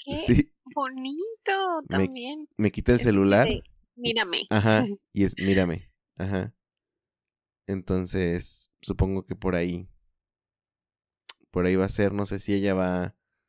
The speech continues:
Speaker 2: va a estar entusiasmada por presentar alguna canción o no sé. Lo que sea que decida hacer, me va a hacer llorar. Entonces... Eh,
Speaker 1: Uf,
Speaker 2: está
Speaker 1: como,
Speaker 2: chido.
Speaker 1: como tu episodio del, de las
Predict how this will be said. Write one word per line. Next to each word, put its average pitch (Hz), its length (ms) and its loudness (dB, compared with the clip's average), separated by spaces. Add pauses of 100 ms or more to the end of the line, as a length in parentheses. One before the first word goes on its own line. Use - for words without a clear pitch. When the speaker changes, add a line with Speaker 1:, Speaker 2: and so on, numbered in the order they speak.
(340)
Speaker 2:
va - 40 0
a - 20 0
estar 101 220 2
entusiasmada 92 720 0
por 92 180 -4
presentar 90 480 -2
alguna 90 400 -2
canción 87 840 -4
o 92 80 -6
no 151 140 0
sé. 254 300 0 (1800)
Lo 113 180 4
que - 100 2
sea 170 160 6
que 160 240 6
decida 127 300 8
hacer, 127 340 6
me 104 100 4
va 95 60 6
a 98 40 4
hacer 95 200 2
llorar. 76 300 2 (180)
Entonces... - 1080 -8 (1500)
Eh, 98 200 -2
Speaker 1:
Uf, 247 240 0 (280)
Speaker 2:
está - 220 0
Speaker 1:
como, - 400 4
Speaker 2:
chido. - 120 -8
Speaker 1:
como 233 300 0
tu 226 140 0
episodio 214 760 -2
del, 185 380 -8
de 202 100 -8
las 180 220 -4